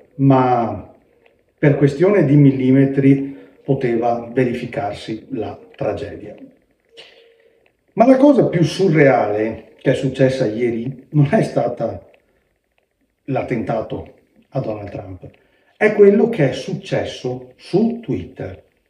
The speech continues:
oggi X. Un utente,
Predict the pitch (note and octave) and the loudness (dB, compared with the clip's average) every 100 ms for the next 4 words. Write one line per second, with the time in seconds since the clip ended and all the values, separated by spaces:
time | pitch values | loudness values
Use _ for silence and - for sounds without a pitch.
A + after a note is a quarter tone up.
0 | _ - C#3 C#3 C#3+ C#3+ D3 - - - | _ 0 2 2 0 -4 -4 -14 -14 -18
1 | - F#2+ _ _ _ _ _ _ _ _ | -16 -18 _ _ _ _ _ _ _ _
2 | _ _ _ _ - E4 C#4+ F3+ D#3+ B2+ | _ _ _ _ 4 6 6 6 4 4
3 | C3+ E3+ - - | 4 2 0 -10